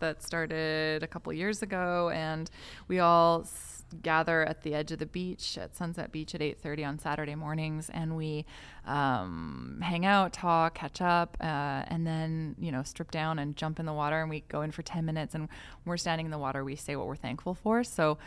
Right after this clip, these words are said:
every week it's kind of like a check-in, and, uh, you know, the group changes, whoever's away or coming, whatever, but you also get to know people through this one practice, this one ritual, so it's super fun. So I got brought into it because I went for one, a cold plunge in White Rock,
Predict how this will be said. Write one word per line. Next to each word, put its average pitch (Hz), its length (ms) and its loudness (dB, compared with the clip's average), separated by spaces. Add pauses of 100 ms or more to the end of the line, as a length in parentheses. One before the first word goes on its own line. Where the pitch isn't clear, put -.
(360)
every 180 160 2
week 170 180 2
it's 175 140 -4
kind 170 120 0
of 160 40 0
like 160 100 0
a 156 40 -6
check-in, 233 640 4
and, 160 420 2
uh, 143 260 4 (360)
you 170 120 -2
know, 147 100 0
the 160 120 -2
group 202 260 0
changes, 165 760 -2
whoever's 147 400 -2
away 147 460 -4
or 139 120 -6
coming, 156 420 -4
whatever, 160 300 0 (360)
but 175 120 0
you 180 100 4
also 175 220 4
get 175 160 0
to 160 80 -6
know 156 260 2
people 143 560 -2
through 143 440 -4
this 139 200 -8
one 143 480 -2 (200)
practice, 147 520 2
this - 180 -8
one 143 140 -4
ritual, - 400 -4
so - 160 -4
it's - 160 -4
super 165 160 -4
fun. 156 260 2
So 190 200 6 (320)
I 190 80 2
got 190 220 8 (680)
brought 190 280 8
into 214 300 4
it 160 180 2
because 170 260 -6
I 156 520 0
went 170 360 -2
for 180 140 -4
one, 151 400 -2
a 156 60 -6
cold 170 260 -2
plunge 156 360 -4
in 151 540 -6
White 175 200 0
Rock, 135 380 -2